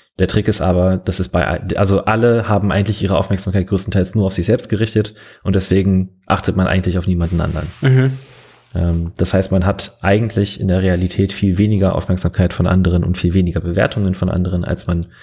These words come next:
Speaker 1: denkt.
Speaker 2: Mhm.
Speaker 1: Ähm, mein, mein Lieblingsbeispiel davon ist, äh, ich hatte bei meiner ähm, bei meiner Abi-Party damals so einen richtig dicken Oschi auf der Nase. Ich hatte so einen miesen Pickel.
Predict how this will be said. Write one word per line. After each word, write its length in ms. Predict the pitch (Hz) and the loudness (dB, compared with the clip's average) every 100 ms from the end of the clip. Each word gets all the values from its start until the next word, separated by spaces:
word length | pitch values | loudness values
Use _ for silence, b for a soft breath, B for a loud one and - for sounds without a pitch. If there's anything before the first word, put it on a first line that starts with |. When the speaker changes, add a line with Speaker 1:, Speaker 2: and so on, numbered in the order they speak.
| B B - | B B -4
Speaker 1:
denkt. 380 | 80 76 - - _ B B B | -2 -2 -8 -20 _ B B B
Speaker 2:
Mhm. 160 | 139 127 | 0 2
Speaker 1:
Ähm, 300 | 82 82 85 | 2 0 0
mein, 240 | 87 90 - | 0 0 0
mein 180 | 92 | 2
Lieblingsbeispiel 640 | 101 101 95 - 92 - 90 | 2 2 0 0 0 0 -2
davon 260 | 90 87 | 0 -2
ist, 320 | 87 85 - | -2 -2 -2
äh, 140 | 95 87 | 0 0
ich 120 | 82 | 0
hatte 360 | 90 92 87 87 | -2 0 0 -2
bei 220 | - 87 | -2 -2
meiner 520 | 87 85 85 85 87 B B B B B | -2 -2 -2 -2 -6 B B B B B
ähm, 340 | - 82 82 82 | 0 2 2 0
bei 100 | 82 | 0
meiner 260 | 85 85 | 2 2
Abi-Party 560 | 107 113 - 104 95 95 | 2 0 0 0 0 0
damals 600 | 92 90 90 90 - - | 0 2 2 0 -2 -4
so 80 | 90 | 0
einen 60 | 90 | 2
richtig 520 | 107 - - - - | 0 -2 -4 -4 -2
dicken 300 | - 185 90 | -2 0 -2
Oschi 360 | - 87 - 82 | -2 -2 0 0
auf 140 | 85 | 0
der 120 | - | -2
Nase. 280 | 82 82 85 | -2 -2 -4
Ich 80 | - | -6
hatte 140 | - | -4
so 360 | 90 95 117 139 | 0 0 0 -2
einen 300 | 87 98 98 | -2 0 2
miesen 300 | 98 98 92 | 2 2 0
Pickel. 460 | - 92 87 101 | 0 0 0 -2